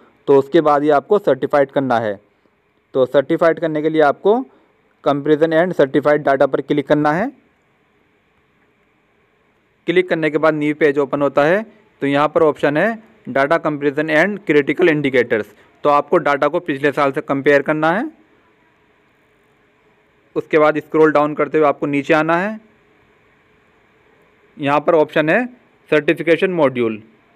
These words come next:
तो यहाँ पर सबसे पहले आपको टिक करना है। उसके बाद declared by पर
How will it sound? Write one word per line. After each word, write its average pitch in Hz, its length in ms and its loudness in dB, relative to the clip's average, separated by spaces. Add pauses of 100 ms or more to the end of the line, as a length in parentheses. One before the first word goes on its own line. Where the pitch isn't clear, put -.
(300)
तो 147 60 -2
यहाँ 147 200 0
पर - 120 -4
सबसे 160 280 -2
पहले 156 180 2
आपको 147 300 0
टिक 180 260 -8
करना 160 260 2
है। 214 180 -2 (440)
उसके 143 260 -6
बाद 151 320 0
declared 151 360 0
by 147 200 2
पर 202 260 2